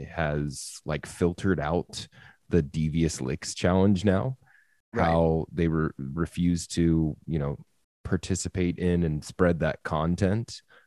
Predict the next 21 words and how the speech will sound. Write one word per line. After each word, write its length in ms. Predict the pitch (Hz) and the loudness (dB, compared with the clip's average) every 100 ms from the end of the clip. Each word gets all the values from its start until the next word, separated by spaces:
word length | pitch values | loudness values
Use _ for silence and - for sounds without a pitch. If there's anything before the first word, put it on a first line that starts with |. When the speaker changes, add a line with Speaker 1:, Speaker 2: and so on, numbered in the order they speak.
| _ | _
Speaker 1:
which 200 | 87 87 | -2 2
I 80 | 85 | 0
think 240 | 80 82 82 | 2 0 2
is, 240 | 80 73 | 0 2
uh, 240 | 76 71 | 0 0
great. 260 | 57 82 82 | 0 2 2
And 80 | 87 | 2
when 100 | 85 | 0
I 60 | 80 | 0
say 180 | 85 80 | 0 -2
participate, 640 | 85 78 - - 71 65 - | -2 -4 -6 -6 -4 -4 -6
I 60 | 65 | -4
mean 340 | 76 71 67 _ | -2 -4 -6 _
spread 280 | - - 76 | -6 0 0
the 80 | 80 | 0
content, 560 | - 69 67 71 69 65 _ - - _ | -2 -4 -2 -4 -4 -6 _ -20 -20 _
uh, 160 | - 69 | -2 0
and 180 | - 78 | 0 -2
promote 320 | - 76 71 | -2 -2 -2
the 80 | - | -4
content. 540 | - 69 67 69 65 | -4 -4 -2 -4 -6